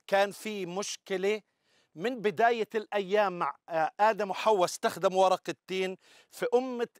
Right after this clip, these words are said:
إسرائيل، آه، كانت مظاهر تدين خارجي في التينة. وبتعرفوا أحبائي، مش من الخطأ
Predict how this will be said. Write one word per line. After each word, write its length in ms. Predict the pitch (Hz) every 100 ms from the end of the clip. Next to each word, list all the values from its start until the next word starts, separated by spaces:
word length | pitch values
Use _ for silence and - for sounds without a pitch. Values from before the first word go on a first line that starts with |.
| -
إسرائيل، 760 | 208 - 202 - 226 220 170 135 _ _ _ -
آه، 260 | 175 175 -
كانت 340 | 220 220 202 -
مظاهر 540 | 180 151 196 220 180
تدين 720 | 180 - 151 220 220 202 190 190
خارجي 640 | - 214 202 170 131 175 170 _ _ _
في 360 | - 196 190 - -
التينة. 680 | 190 - _ 226 220 170 127 - _ - -
وبتعرفوا 480 | 170 - 247 247 196
أحبائي، 600 | 214 127 202 196 175 151 _ _ _ _ _
مش 240 | 214 -
من 140 | 202 240
الخطأ 540 | 220 - 233 - 196